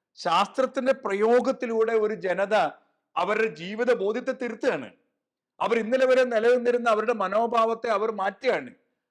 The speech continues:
അങ്ങനെ ഒരു ആത്മവിശ്വാസമുള്ള ശാസ്ത്രത്തെ, ഏഹ്, ഏഹ്, ഉം, ഏഹ്, പിൻബലമാക്കി ഒരു ജനത, ആത്മവിശ്വാസമുള്ള ജനതയായി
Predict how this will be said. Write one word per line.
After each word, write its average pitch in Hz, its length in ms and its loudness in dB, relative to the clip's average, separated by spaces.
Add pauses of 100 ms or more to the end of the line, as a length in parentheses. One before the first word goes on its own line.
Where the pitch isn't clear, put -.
(300)
അങ്ങനെ 247 640 0
ഒരു 196 120 2
ആത്മവിശ്വാസമുള്ള 226 1300 -2 (300)
ശാസ്ത്രത്തെ, 208 760 0
ഏഹ്, 202 840 -4 (380)
ഏഹ്, 170 160 2 (380)
ഉം, 175 300 -12
ഏഹ്, 170 160 -8 (760)
പിൻബലമാക്കി 208 920 0 (220)
ഒരു 196 200 0
ജനത, 185 340 -2
ആത്മവിശ്വാസമുള്ള 202 1200 -4
ജനതയായി 180 800 -6